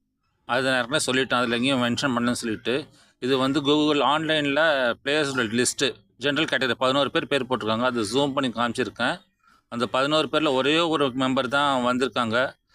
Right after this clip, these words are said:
அப்ப வந்தவர் வந்து வின்னர்னு டிக்ளேர் பண்ணல, கேம் கால் ஃபா-, கால் பேக் பண்ணிட்டீங்க.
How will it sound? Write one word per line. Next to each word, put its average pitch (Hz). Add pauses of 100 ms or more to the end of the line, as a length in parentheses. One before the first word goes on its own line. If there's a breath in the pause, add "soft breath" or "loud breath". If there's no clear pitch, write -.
(120)
அப்ப 123
வந்தவர் 170
வந்து 160
வின்னர்னு 151
டிக்ளேர் 131
பண்ணல, 120
கேம் 147
கால் 135
ஃபா-, 135 (100)
கால் 143
பேக் 143
பண்ணிட்டீங்க. 120